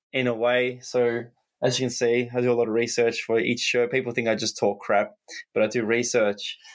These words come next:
I, I like fashion. I like, I've always wa-, I think the bigger Talking Shirt thing for me was, like, where can I be and who can I be in the next couple of years? And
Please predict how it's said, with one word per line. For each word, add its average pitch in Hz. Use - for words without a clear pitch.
I, 104
I 120
like 127
fashion. 110
I 104
like, 104
I've 117
always 127
wa-, 113
I 135
think 170
the 123
bigger 123
Talking 127
Shirt 117
thing 110
for 117
me 110
was, 104
like, 101
where 123
can 139
I 123
be 107
and 101
who 131
can 131
I 107
be 104
in 107
the 98
next -
couple 104
of 101
years? 98
And 95